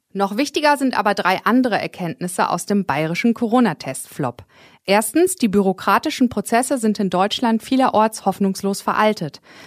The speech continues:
Hätten wir eine voll digitalisierte Verwaltung mit einem effizienten Gesundheitsdatenmanagement oder wenigstens einer einheitlichen Bürger-I D, wie beispielsweise in Estland,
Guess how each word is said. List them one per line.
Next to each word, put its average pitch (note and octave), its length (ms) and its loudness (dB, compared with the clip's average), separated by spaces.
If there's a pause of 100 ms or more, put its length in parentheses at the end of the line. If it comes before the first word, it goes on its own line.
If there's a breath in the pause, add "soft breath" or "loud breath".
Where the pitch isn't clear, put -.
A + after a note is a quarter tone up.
(120)
Hätten A3 260 0
wir G#3 160 2
eine F3+ 160 0
voll A#3 240 2
digitalisierte G3+ 760 -2
Verwaltung G3+ 640 2
mit G3+ 160 -2
einem F3+ 220 0
effizienten G3+ 640 -2
Gesundheitsdatenmanagement F#3+ 1500 0 (400 loud breath)
oder A#3 260 2
wenigstens C4 480 0
einer G#3+ 240 0
einheitlichen A#3+ 760 2
Bürger-I D#3+ 760 0
D, G3+ 440 -4
wie D#3+ 120 -12
beispielsweise C#3+ 680 -6
in C#3 80 -2
Estland, A#3+ 540 2